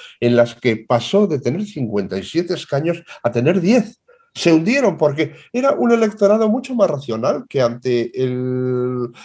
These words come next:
el, el disparate de, de Albert Rivera, pues dijeron, "No, no, o sea, <laughs> conmigo no cuentes en esta locura". Y yo creo, si me permitís que añada un poquito más, que yo creo que hay en el fondo de esto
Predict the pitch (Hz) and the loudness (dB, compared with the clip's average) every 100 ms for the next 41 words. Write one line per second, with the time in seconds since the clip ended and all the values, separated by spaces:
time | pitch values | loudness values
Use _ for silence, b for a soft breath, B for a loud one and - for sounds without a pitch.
0 | B - 131 - 143 139 135 - 143 170 | B -4 -2 0 -2 -2 -6 0 4 4
1 | - 208 202 190 190 180 180 - 160 175 | 4 2 4 2 0 -2 -4 -6 -6 -2
2 | 175 170 170 165 165 160 160 160 151 170 | 0 -2 -4 -4 -4 -2 0 2 2 2
3 | 185 180 185 185 190 B B B _ - | 2 2 4 6 4 B B B _ -4
4 | 123 120 113 117 113 110 104 104 - - | -2 0 2 2 2 0 2 0 0 0
5 | - - 135 135 123 131 147 156 151 139 | 0 -4 -2 2 2 2 2 2 2 0
6 | 123 123 107 98 - 98 107 - 98 92 | -2 -4 -6 -10 -8 -4 -4 -2 0 2
7 | 87 87 85 85 90 98 85 - B B | 2 0 -2 -6 -10 -8 -8 -8 B B
8 | B - 175 202 196 190 185 185 - 123 | B -2 2 4 4 4 4 2 -4 -4
9 | 113 110 104 107 147 160 - 156 160 151 | -2 -2 -4 -6 -8 -10 -6 -2 -2 -2
10 | 139 131 143 143 B B 135 131 170 175 | -6 -2 -2 -2 B B 0 2 2 0
11 | 170 165 156 120 113 107 - 165 113 143 | 0 -2 0 0 -2 -4 -6 -4 -2 -2
12 | 143 117 135 - 156 | 0 -2 -2 -4 -6